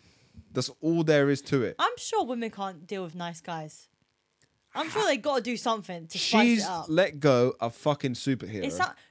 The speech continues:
Speaker 2: bro, you came home two hours late and he done all that to try to find you.
Speaker 1: Man
Speaker 2: I
Speaker 1: drove
Speaker 2: know
Speaker 1: the route.
Speaker 2: guys that the girl said, "I'm gonna kill themselves," and then he go knock on the house. Like, and this guy's doing, putting in the, what, he's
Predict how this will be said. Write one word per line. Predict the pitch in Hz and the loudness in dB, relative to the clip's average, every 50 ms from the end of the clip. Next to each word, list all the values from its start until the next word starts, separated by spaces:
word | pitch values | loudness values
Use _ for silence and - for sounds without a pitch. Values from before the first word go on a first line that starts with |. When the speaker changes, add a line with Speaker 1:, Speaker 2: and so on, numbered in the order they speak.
| _ _ _ _ | _ _ _ _
Speaker 2:
bro, | - 320 359 339 - - _ _ _ _ _ _ | -4 -4 -4 -4 -4 -8 _ _ _ _ _ _
you | - 302 392 453 - | -4 -2 -2 -2 -2
came | - 381 339 | -4 -4 -4
home | 330 320 277 | -4 -4 -4
two | - - 311 | -4 -2 -2
hours | 294 269 226 262 | -2 -2 -2 -4
late | 262 226 | -4 -4
and | 202 190 | -4 -6
he | 226 | -6
done | 208 262 254 233 | -6 -6 -6 -4
all | 214 190 180 | -6 -6 -4
that | 214 262 247 - | -4 -4 -4 -4
to | - 196 | -8 -10
try | - 226 202 180 | -8 -8 -8 -8
to | - | -6
find | - 240 262 269 269 254 190 | -2 0 2 2 2 0 0
you. | 180 170 160 143 | -2 -4 -4 -2
Speaker 1:
Man | 123 143 170 202 233 240 226 | 2 4 4 6 4 4 2
Speaker 2:
I | 165 | 0
Speaker 1:
drove | 143 131 151 180 190 190 190 170 | 0 4 8 10 10 10 10 8
Speaker 2:
know | - - | 6 6
Speaker 1:
the | 139 | 6
route. | 131 143 - | 6 8 8
Speaker 2:
guys | - - 320 214 190 190 185 175 | 8 8 8 6 4 0 -4 -4
that | 214 233 - 165 208 208 | -4 -4 -4 -4 -6 -6
the | 254 247 240 | -4 -4 -4
girl | 247 254 269 269 | -2 -2 0 0
said, | 262 - 254 240 | 2 2 2 0
"I'm | 226 233 | 0 0
gonna | 233 226 214 | -2 -4 -4
kill | 220 - 269 269 | -4 -4 -2 -2
themselves," | 233 202 - - 202 185 175 190 | -2 -2 -4 -4 -4 -4 -4 -4
and | 214 | -4
then | 247 233 | -4 -4
he | 233 | -2
go | 208 208 202 208 | -2 -2 -2 0
knock | 208 214 208 214 | -2 -2 -4 -4
on | 185 | -4
the | 170 | -2
house. | 185 254 262 208 165 143 - - - _ _ _ _ _ _ _ _ _ - - _ _ _ _ _ _ _ _ _ _ _ _ _ _ _ - | 0 0 0 -2 -2 -6 -12 -20 -20 _ _ _ _ _ _ _ _ _ -20 -20 _ _ _ _ _ _ _ _ _ _ _ _ _ _ _ 2
Like, | 220 240 233 202 - - - _ _ - | 4 4 4 4 0 -8 -20 _ _ -4
and | 233 240 247 262 | -2 0 0 0
this | 330 320 - | -2 -2 0
guy's | - 285 269 247 196 | 2 2 2 2 0
doing, | - 254 262 254 233 - | -2 -2 0 2 2 2
putting | 226 - 294 - 254 240 | 2 2 0 -2 -2 -4
in | 220 | -4
the, | 208 | -2
what, | 214 277 285 | -2 -2 -2
he's | 285 330 330 - | 0 -2 -4 -4